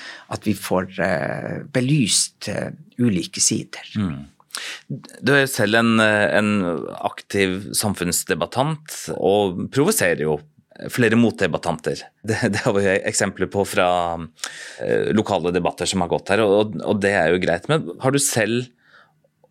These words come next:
Speaker 2: opplevd kommentarer eller reaksjoner som kanskje falt inn under straffeloven?
Speaker 1: Ja,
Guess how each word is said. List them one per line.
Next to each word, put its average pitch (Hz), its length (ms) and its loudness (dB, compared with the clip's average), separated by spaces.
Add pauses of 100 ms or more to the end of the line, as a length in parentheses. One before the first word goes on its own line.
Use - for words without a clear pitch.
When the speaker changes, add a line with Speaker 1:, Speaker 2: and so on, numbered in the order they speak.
(120)
Speaker 2:
opplevd 107 840 -2
kommentarer 110 640 0
eller 101 260 4
reaksjoner 98 560 2
som 98 300 2 (480)
kanskje 98 540 2 (280)
falt 107 280 -2
inn 85 160 2
under 87 180 0
straffeloven? 110 560 0 (1000)
Speaker 1:
Ja, 131 160 2